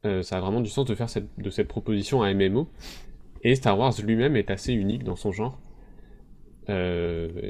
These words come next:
et du coup, si le jeu peut être, euh, fait entièrement en solo pour profiter de la narration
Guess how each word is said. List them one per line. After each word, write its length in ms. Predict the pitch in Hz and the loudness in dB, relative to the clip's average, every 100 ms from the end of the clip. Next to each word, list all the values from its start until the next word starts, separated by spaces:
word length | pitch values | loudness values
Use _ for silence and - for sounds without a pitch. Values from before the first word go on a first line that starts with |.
| - | -4
et 120 | 98 | -4
du 100 | 95 | -4
coup, 100 | - | -4
si 160 | 135 - | -4 0
le 120 | 110 | 0
jeu 120 | 107 131 | 2 0
peut 160 | - | 2
être, 240 | 98 - 104 | 0 0 -2
euh, 340 | 92 90 90 | 0 0 -2
fait 220 | 87 107 - | -4 -4 -2
entièrement 440 | 117 - 117 110 | -2 0 2 2
en 60 | 104 | 0
solo 400 | 127 120 123 123 - | 0 0 -2 -6 -10
pour 140 | - 131 | -6 0
profiter 320 | 127 107 107 | 0 0 -2
de 60 | |
la 80 | 101 | 0
narration 500 | 95 90 92 - 120 | 0 -2 -4 -4 -4